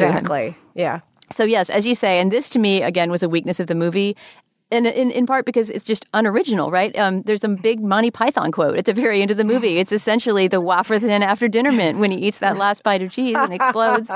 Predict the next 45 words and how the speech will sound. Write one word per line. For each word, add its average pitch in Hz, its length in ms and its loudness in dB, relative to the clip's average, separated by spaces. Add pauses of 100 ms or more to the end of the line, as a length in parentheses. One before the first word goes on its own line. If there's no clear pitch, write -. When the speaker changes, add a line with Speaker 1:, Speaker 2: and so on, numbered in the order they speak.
Speaker 2:
<laughs> - 120 -18
Speaker 1:
right? 233 380 0 (400)
Speaker 2:
Yeah. 156 320 0
Speaker 1:
It 277 100 4
should 330 140 0
be 302 100 2
noted, 254 240 2
actually, 208 300 0
speaking 196 260 -4
of 185 80 -2
Monty 180 160 0
Python, 190 300 -2
that 170 100 -4
Eric 180 240 0
Idle 185 320 2
wrote 165 220 0
a 170 60 -8
song 185 300 0
for 185 120 -6
this 147 160 -6
movie, 143 240 -4
and 151 80 0
it's 160 100 -8
quite - 300 -2
wonderful. 165 400 -4
Speaker 2:
Yeah. 180 40 -4
Speaker 1:
He 190 60 -2
writes 170 280 0
a 180 60 -8
song 165 220 0
about 156 180 -4
the 165 60 -6
box 156 260 -2
trolls 147 340 -4
that 151 180 -6
the, 156 180 -2
uh, 139 120 -4
Speaker 2:
Yeah. - 200 -8
Speaker 1:
the 151 240 0 (120)
Archibald 175 360 0
Snatcher 160 320 -4
in 160 180 0
drag 156 440 0
performs. 160 560 -6 (400)
Speaker 2:
Yeah. 180 340 0